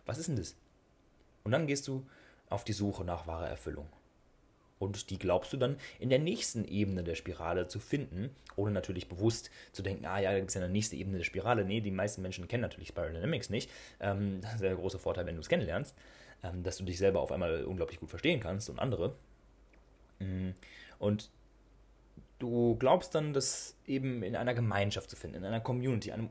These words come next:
Umfeld aus gleichgesinnten Menschen, vielleicht spirituellen Menschen, die dich wirklich verstehen, oder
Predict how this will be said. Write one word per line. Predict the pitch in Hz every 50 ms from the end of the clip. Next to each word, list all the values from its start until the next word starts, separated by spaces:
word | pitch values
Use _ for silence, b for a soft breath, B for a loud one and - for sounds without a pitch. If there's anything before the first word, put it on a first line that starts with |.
| - -
Umfeld | 135 147 156 147 131 135 -
aus | 110 113 - B B B B B B B -
gleichgesinnten | 120 110 123 120 - - 107 101 101 98 101 107 113
Menschen, | 123 127 131 131 117 - - 113 110 110 107 107 107 101
vielleicht | - 92 90 - -
spirituellen | - 110 - 95 - - - 135 151 160 147 143
Menschen, | 135 127 127 117 113 113
die | 110
dich | 104 104 - 104
wirklich | 113 113 113 -
verstehen, | - 120 - - - - 123 127 131 127 123 120
oder | 110 104 101 101 101